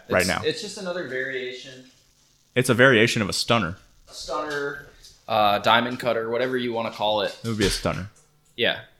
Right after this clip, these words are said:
Speaker 2: Uh, but just another variation of that move that, that we, that we s-, do see.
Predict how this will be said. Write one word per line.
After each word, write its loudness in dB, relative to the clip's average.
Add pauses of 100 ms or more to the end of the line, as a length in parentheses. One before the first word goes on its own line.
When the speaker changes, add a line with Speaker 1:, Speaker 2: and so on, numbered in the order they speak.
(800)
Speaker 2:
Uh, 0
but -6
just -6
another 2
variation 4
of -4
that 2
move -4
that, 2
that -2
we, -6 (200)
that -12
we -8
s-, -10 (340)
do -2
see. -2